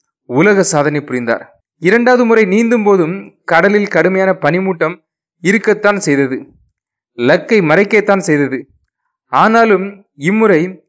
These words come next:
"எப்படி உங்களால் நீந்தி லக்கை அடைய முடிந்தது?" என நிருபர்கள் கேட்டதற்கு, "இம்முறை லக்கு எனது கண்களுக்கு தெரியாமல் போனாலும் அந்த லக்கை காட்சி பூர்வமாக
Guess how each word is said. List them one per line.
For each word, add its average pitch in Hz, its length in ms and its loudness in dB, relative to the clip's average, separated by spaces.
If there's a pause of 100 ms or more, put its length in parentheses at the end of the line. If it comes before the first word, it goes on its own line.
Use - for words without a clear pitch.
(300)
"எப்படி 233 460 0
உங்களால் 196 360 2
நீந்தி 175 640 -2 (160)
லக்கை 165 520 0
அடைய 160 420 0
முடிந்தது?" 180 500 -2 (380)
என 147 220 -2
நிருபர்கள் 196 540 2
கேட்டதற்கு, 170 760 -2 (540)
"இம்முறை 214 480 2
லக்கு 185 640 0 (160)
எனது 156 420 -2
கண்களுக்கு 208 520 0
தெரியாமல் 180 480 0
போனாலும் 156 580 -4 (480)
அந்த 156 220 0
லக்கை 180 720 0
காட்சி 202 460 0
பூர்வமாக 185 800 -2